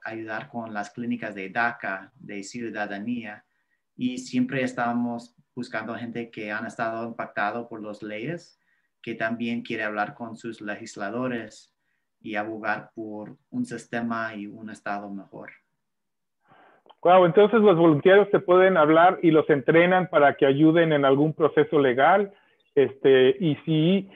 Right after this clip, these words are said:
Speaker 2: tienes una historia o, este, interesante o algo que te pasó y que quieres compartir para que ustedes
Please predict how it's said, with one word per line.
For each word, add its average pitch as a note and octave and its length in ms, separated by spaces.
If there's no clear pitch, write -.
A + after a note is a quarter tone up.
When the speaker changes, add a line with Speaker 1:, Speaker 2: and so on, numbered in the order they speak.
Speaker 2:
tienes F#3 360
una F#3+ 180
historia F3 720
o, D3+ 440
este, C3 360
interesante D#3+ 920
o C#3+ 260
algo F3 300
que - 120
te C#3+ 160
pasó E3 520
y D#3+ 80
que C#3+ 160
quieres D#3+ 280
compartir C#3+ 540
para C#3+ 240
que C3+ 100
ustedes F3 420